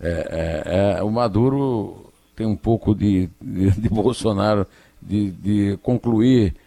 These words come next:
investigações, eh, que não, não foram concluídas. Você vê claramente que são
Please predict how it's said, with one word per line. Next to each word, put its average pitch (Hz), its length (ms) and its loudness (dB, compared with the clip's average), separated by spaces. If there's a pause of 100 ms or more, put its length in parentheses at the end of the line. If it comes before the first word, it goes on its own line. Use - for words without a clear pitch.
(200)
investigações, 104 880 0 (100)
eh, 95 140 -4
que 101 120 -6
não, 101 160 -4 (360)
não 92 100 -6
foram 98 240 -4
concluídas. 90 640 -6
Você 95 80 -14
vê 90 140 -8
claramente 98 560 -2
que - 100 -20
são 101 320 -8